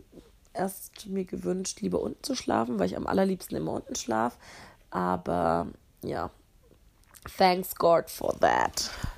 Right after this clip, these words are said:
Äh, ja. Morgen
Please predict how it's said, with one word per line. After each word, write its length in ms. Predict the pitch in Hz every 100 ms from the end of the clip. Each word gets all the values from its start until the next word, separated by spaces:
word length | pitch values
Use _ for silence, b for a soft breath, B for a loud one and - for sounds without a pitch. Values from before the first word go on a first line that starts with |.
| B B B B B B - -
Äh, 1160 | 185 180 180 180 180 180 175 180 185 185 185 - - _ - 180
ja. 200 | 170 - - - B B B B B B B B B B B -
Morgen 600 | 220 233 247 233 285